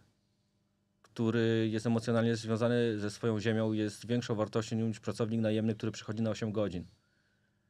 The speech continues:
Polityczni dyrektorzy w P G R-ach, jak one by były takie fantastyczne, to dlaczego się wszystko tak, tak, tak szybko rozleciało?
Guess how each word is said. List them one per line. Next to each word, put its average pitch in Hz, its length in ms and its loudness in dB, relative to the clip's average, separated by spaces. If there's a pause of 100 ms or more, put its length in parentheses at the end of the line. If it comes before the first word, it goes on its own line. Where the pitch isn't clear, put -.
(720)
Polityczni 117 460 0
dyrektorzy 113 500 2
w 110 60 -6
P 110 120 2
G 104 140 2
R-ach, 101 160 2
jak 117 120 0
one 135 180 2
by 127 120 0
były 139 120 2
takie 135 220 -2
fantastyczne, 131 760 0
to 127 100 -6
dlaczego 127 400 -2
się 127 140 -8
wszystko 127 600 -6 (420)
tak, 127 180 -6
tak, 127 140 -2
tak 131 140 -6
szybko 139 260 -4
rozleciało? 127 640 2